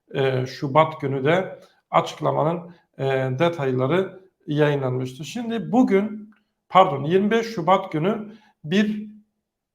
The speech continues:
görüntü yayınlandı. Yani bu, e, eyleme, bu operasyona ait,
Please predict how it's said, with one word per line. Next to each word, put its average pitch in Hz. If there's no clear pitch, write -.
görüntü 170
yayınlandı. 139
Yani 135
bu, 170
e, 147
eyleme, 143
bu 175
operasyona 139
ait, 175